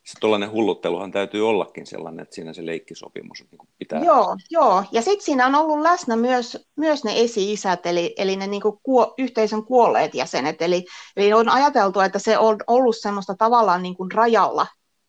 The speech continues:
Speaker 2: olemisen aikaa. Se on liittynyt myös siihen, että Kekri on ollut ta-, entisaikaan niin,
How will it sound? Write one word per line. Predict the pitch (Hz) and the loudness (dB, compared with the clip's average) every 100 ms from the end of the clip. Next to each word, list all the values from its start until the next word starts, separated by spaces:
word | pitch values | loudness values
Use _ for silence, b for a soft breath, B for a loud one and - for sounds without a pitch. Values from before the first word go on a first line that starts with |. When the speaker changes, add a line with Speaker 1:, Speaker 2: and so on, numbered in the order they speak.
| _ - | _ -4
Speaker 2:
olemisen | 202 180 156 185 170 | 0 0 -2 -6 -2
aikaa. | - 196 196 202 | 2 0 2 0
Se | 240 | 2
on | 233 | 0
liittynyt | 320 330 220 202 | 0 -2 -2 -2
myös | 202 - | -6 -4
siihen, | 240 233 196 | -2 -2 -2
että | 185 | -6
Kekri | 190 233 233 202 | -2 -2 -2 -4
on | 175 | -4
ollut | 160 170 175 | -2 -4 -4
ta-, | 185 - 202 - - | -4 -4 -6 -20 -4
entisaikaan | 233 262 196 - 175 185 180 175 | 0 2 0 0 0 2 -2 -2
niin, | 170 180 | -4 -8